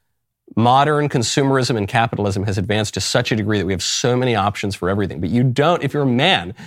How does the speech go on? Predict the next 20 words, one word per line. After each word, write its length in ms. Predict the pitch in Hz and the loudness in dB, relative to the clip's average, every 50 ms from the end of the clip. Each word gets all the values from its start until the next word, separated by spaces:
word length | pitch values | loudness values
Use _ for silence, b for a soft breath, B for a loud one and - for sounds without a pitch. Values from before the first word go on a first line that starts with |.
| B B | B B
you 100 | - 139 | 0 2
actually 260 | 143 139 - 190 175 | 2 2 2 2 2
don't 340 | 143 120 135 143 156 175 160 | 2 2 2 2 2 2 2
need 160 | 170 170 160 | 0 0 2
to 80 | 147 143 | 2 2
buy 160 | 131 143 143 | 4 4 4
a 100 | 135 120 | 4 2
women's 460 | 117 110 127 147 175 170 151 147 139 | 0 2 2 2 4 2 2 2 0
bathing 420 | - - 139 139 147 143 143 131 131 | 0 0 0 2 2 2 0 0 -2
suit 460 | - - - 107 104 107 95 110 101 | -2 -2 0 0 0 0 -2 -2 0
built 240 | 135 135 139 135 - | 0 0 0 -2 -4
for 160 | - 117 113 | -2 0 2
a 20 | |
man. 360 | 113 127 143 143 131 117 104 | 2 2 2 2 2 2 2
You 100 | 127 160 | 0 0
can 140 | 165 139 117 | 0 0 -2
skip 380 | 113 - - - - 220 214 - | -2 -4 -6 0 0 0 2 4
that 220 | 214 180 170 151 | 2 2 2 2
middle 220 | 165 160 147 143 139 | 0 0 0 0 -2
step, 520 | 135 - - 135 135 127 127 123 - - | -4 -4 0 2 4 4 4 2 -2 -8